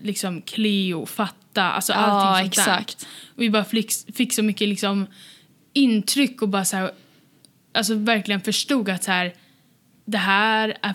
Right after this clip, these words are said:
Speaker 1: fucked up.
Speaker 2: Mm, exakt.
Speaker 1: Och många har ju den insikten jättemycket senare än oss, eller kanske aldrig får den insikten.
Speaker 2: Mm.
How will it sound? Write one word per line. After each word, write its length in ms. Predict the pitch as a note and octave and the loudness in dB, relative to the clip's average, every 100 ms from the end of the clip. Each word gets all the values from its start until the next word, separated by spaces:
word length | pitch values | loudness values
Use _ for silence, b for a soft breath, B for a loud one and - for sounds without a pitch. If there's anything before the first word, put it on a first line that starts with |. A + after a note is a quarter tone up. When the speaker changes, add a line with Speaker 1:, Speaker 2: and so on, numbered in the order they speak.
| - | -2
Speaker 1:
fucked 360 | G3+ - - D4+ | -4 -4 -2 -2
up. 260 | - - - - | -2 -16 -16 -4
Speaker 2:
Mm, 420 | A3 G#3+ G3+ G3 - | 2 4 4 2 2
exakt. 520 | G3 - - - - - | 0 0 0 -2 -10 -2
Speaker 1:
Och 80 | A#3 | 4
många 340 | A#3 A3+ B3 | 6 6 6
har 100 | C4 | 4
ju 60 | A3+ | 4
den 180 | G3+ G3 | 2 2
insikten 560 | G3+ F3 G3 F#3+ F#3+ - | 0 -2 -4 -4 -6 -6
jättemycket 1000 | A3 G#3+ A3+ G3 - _ - B3 B3+ G#3 | -2 2 2 0 -4 _ 0 2 2 0
senare 300 | F#3+ G3 F#3 | 0 0 0
än 60 | F#3+ | 0
oss, 220 | A#3+ - | -2 -2
eller 160 | G3+ G3 | -2 -2
kanske 300 | G#3 F3+ - | -2 -2 -2
aldrig 300 | G3 F#3+ F#3 | -2 -2 -4
får 260 | D#4+ A3 | -2 0
den 220 | - C3 C3 | 0 -4 -4
insikten. 500 | D#3 - F#3 - G#3+ | -6 -6 -6 0 2
Speaker 2:
Mm. 300 | G#3 G3 | 4 2